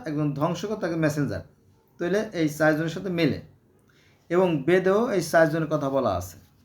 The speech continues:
চারজন ব্রহ্মার কথা বলা আছে, সেটা কোথায় আছে আমি বলি।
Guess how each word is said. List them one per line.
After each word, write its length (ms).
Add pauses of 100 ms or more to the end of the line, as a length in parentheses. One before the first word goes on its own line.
(720)
চারজন 360
ব্রহ্মার 280
কথা 160
বলা 260
আছে, 340 (100)
সেটা 160
কোথায় 300
আছে 180
আমি 120
বলি। 220